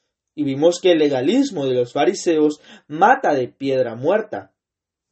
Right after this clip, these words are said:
La última vez, desde el versículo veintidós en adelante, vimos cómo el conflicto continuaba con una demostración del maravilloso poder del Salvador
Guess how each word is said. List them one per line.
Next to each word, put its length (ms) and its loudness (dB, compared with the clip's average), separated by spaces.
La 220 0
última 400 0
vez, 240 4
desde 220 -4
el 80 -8
versículo 520 -4
veintidós 520 -2
en 100 -4
adelante, 680 -2
vimos 320 -2
cómo 200 -4
el 120 -6
conflicto 760 0
continuaba 840 -2
con 160 -6
una 200 -2
demostración 920 -6
del 160 -4
maravilloso 1040 -2
poder 440 0
del 200 -6
Salvador 720 -2